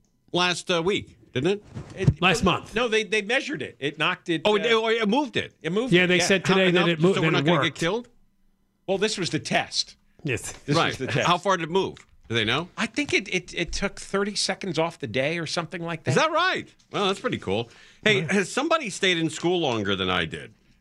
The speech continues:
Speaker 1: Right?
Speaker 2: <laughs> Yeah, somebody <laughs> didn't,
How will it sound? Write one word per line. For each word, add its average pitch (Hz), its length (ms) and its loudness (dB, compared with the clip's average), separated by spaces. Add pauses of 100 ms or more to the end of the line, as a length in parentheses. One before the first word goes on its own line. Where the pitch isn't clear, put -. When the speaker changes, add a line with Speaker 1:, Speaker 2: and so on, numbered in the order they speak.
(160)
Speaker 1:
Right? 240 840 2
Speaker 2:
<laughs> - 60 -20 (340)
Yeah, 170 180 2
somebody 185 760 -2 (360)
<laughs> - 340 -6
didn't, 190 300 0